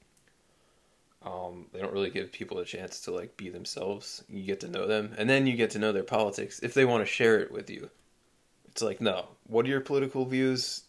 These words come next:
If they're not agreeing with me, fuck you. You deserve to die." That's Europe.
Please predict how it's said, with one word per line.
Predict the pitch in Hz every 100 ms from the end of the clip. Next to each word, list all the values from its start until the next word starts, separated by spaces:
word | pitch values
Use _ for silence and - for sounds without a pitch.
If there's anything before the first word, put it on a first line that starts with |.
| _ -
If | 123
they're | - 120
not | 117 113 110
agreeing | 120 110 113 107
with | 104 -
me, | 107 101 98 -
fuck | - 117 110 110
you. | 98 95 - _ _ _ _
You | 101
deserve | 98 107 95
to | 90
die." | 87 85 - - _ _ _ _ _ _ _ _ _ _ _ _ _ _ _ _ - - _ _ -
That's | 107 -
Europe. | 98 87 180